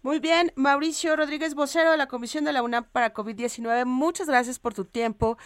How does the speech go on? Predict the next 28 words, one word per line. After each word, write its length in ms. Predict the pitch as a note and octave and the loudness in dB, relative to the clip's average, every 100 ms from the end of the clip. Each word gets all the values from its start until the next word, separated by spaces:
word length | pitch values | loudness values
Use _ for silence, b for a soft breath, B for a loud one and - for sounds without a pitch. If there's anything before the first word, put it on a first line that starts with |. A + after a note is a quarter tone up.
| B B B | B B B
este, 500 | A3 G#3+ - - G#3 - | -2 -2 -2 -4 -4 -4
y 120 | G#3+ | -4
para 300 | G#3+ G#3+ G#3+ | 4 4 4
que 120 | A3 | 0
todos 420 | G#3 C4 D4+ E4 | 0 6 8 6
estemos 540 | C#4 - C4 C4 C4+ - | 0 0 2 2 0 -2
mucho 400 | A#3 A#3+ E4 E4+ | 0 2 4 4
más 180 | C#4+ C4 | 2 2
tranquilos 420 | B3+ B3 B3 A#3+ | -2 -4 -4 -2
de 40 | |
inscribir 400 | A3 G3 G3 G#3 | -4 -4 -2 0
a 60 | A3 | 2
nuestros 340 | G#3+ - F#3 | 0 -4 -4
adultos 380 | F#3 G3 G3 G#3+ | -2 -2 -4 -6
mayores 440 | G#3 F3+ G3+ A3 G#3+ | -4 0 0 -2 -4
y 140 | G3+ | -4
de 120 | F#3+ | -2
los 180 | F#3 F#3 | -2 -2
beneficios 560 | F#3+ F#3+ G3+ G#3 A3+ A3 | -2 -2 -4 -8 -4 -2
de 80 | |
la 100 | G3 | 0
vacuna. 480 | F3+ F3+ A3 A#3 C#4 B B B B | 0 0 -2 2 2 B B B B
Este, 240 | A3+ - A3+ | -8 -4 -2
síganlo. 480 | D#4 F4+ F#4 D4+ | 0 4 6 6
Mauricio, 320 | C#4 C#4 D4+ F4 | 6 4 2 2
¿tienes 280 | F#4 F4 | 2 4
redes 220 | D4+ E4 E4 | 6 6 4
sociales? 540 | C#4+ D#4 E4+ A#4 | 2 2 2 -2